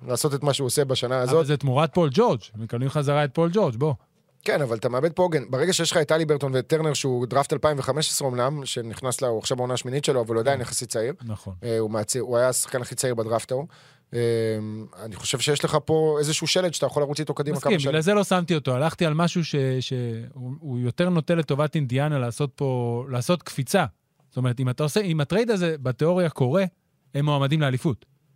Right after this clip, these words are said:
Speaker 2: עם הלי ברטון ו-, אה, בנדיקט מטורין וקריס דוארטה מחליף שם, ופול ג'ורג',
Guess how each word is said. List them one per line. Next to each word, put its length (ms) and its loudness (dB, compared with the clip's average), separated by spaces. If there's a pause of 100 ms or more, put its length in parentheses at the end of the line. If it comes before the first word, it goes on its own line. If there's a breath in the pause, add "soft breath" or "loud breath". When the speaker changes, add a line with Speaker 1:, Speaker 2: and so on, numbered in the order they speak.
(280)
Speaker 2:
עם 160 0
הלי 240 2
ברטון 460 0 (420 soft breath)
ו-, 200 -6
אה, 540 -2
בנדיקט 400 -2
מטורין 540 -4
וקריס 320 -6
דוארטה 340 0
מחליף 300 -4
שם, 240 -4
ופול 340 0
ג'ורג', 320 2